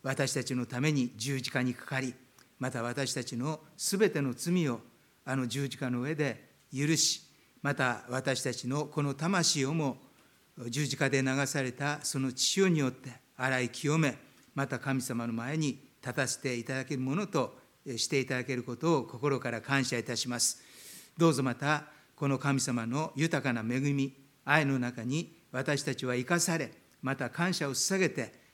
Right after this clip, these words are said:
どうぞこの困難な時代の中にこの世に生きるものとさせてくださるようにお願いします。ウクライナで戦争が始まり、そしてまた今やパレスチナでも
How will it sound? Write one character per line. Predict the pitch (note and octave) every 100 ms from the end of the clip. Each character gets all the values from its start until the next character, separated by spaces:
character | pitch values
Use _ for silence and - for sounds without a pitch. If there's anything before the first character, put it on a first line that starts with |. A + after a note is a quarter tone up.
| -
ど | B2+ C3
う |
ぞ | A2+ D3+ D#3+ -
こ | C3
の | C#3 C3+ - - _ - C3 B2 C#3 -
困 | D#3 D3
難 | B2+ A#2+ A#2
な | D3 - - -
時 | B2 C3+
代 | C#3
の | C#3 C3+
中 | D#3+ C#3+
に | B2+ A2+ - _
こ | - C#3+
の | D3+
世 | F#3
に | E3+ A#2 - -
生 | C3
き | D3
る | B2+
も | A#2
の | D3+
と | F#3 C#3 - -
さ | B2+
せ | A2+
て | A#2
く | A#2
だ | A#2+
さ | C3 B2
る |
よ | A#2+ G#2+
う |
に | A2 F#3 - - _
お | C3
願 | C3 B2+ B2
い |
し | -
ま | B2+ A#2+
す。 | - - - - - - B2+
ウ | B2+
ク | D3
ラ | C3+ C3
イ |
ナ | A#2+ A#2
で | A#2
戦 | - C3
争 | B2 C3+ B2
が | B2
始 | A#2 A#2+
ま | B2+ C3
り、 | B2+ - _ -
そ | - C3+
し |
て | B2
ま | D3
た | D3 B2+
今 | E3+
や | C3+ A#2+ - _ _ - A#2+
パ | C3
レ | C3
ス | - -
チ | C#3
ナ | A#2+
で | A#2 F#3
も | F3 C3+